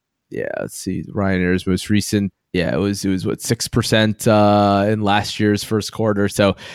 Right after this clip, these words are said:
um, you know, Swiss just absolutely outstanding by, uh, by almost any standard.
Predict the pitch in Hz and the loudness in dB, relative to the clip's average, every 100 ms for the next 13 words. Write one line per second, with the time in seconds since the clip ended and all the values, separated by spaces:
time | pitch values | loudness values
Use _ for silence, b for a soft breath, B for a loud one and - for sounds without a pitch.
0 | B B - 113 101 104 92 95 - 120 | B B -2 0 2 2 2 2 2 2
1 | - 101 104 107 - 101 92 87 87 - | 0 -2 0 0 0 -2 0 -2 -6 -4
2 | 107 107 98 92 90 - 92 92 87 87 | -2 -2 -4 -6 -8 -8 -6 -4 -4 -4
3 | 87 87 80 64 98 92 92 87 - 113 | -2 -4 -6 -4 -2 0 0 -2 0 0
4 | 113 113 107 B B B B - 117 110 | 2 0 0 B B B B -4 0 2
5 | 110 113 110 | 2 2 2